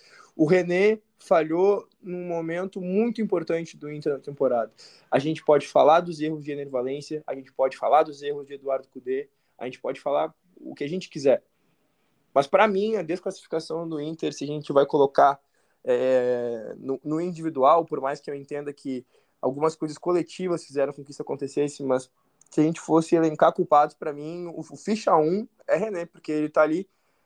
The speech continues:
é, em, em todas as tragédias ele tá ali. É, em todos os momentos ali que, que as coisas dão errado nas jogadas, é, ele é um do, dos pilares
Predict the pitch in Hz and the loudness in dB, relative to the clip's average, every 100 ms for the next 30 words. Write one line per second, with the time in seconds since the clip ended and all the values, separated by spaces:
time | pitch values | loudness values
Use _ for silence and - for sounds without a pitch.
0 | _ 143 147 143 151 160 156 196 196 220 | _ -4 -4 -4 -6 -10 -4 -2 0 2
1 | 196 175 190 185 214 214 196 165 160 _ | 2 2 0 -2 -6 -2 -2 -2 -8 _
2 | 135 131 131 131 127 175 175 180 175 160 | -10 -8 -8 -12 -12 -12 -10 -6 -4 -2
3 | 175 170 151 160 151 143 151 - 156 160 | -2 0 0 -2 -8 -4 -6 -2 -4 -2
4 | 151 151 143 151 160 151 139 143 131 139 | 0 0 4 4 4 -8 -8 -4 0 -2
5 | 151 - _ _ _ _ 135 131 - 151 | -2 -12 _ _ _ _ -6 -4 -4 -2
6 | 156 156 165 160 160 156 147 147 _ 160 | 0 0 -4 -6 -6 -6 -10 -16 _ 4
7 | 143 143 139 - | 6 6 2 -8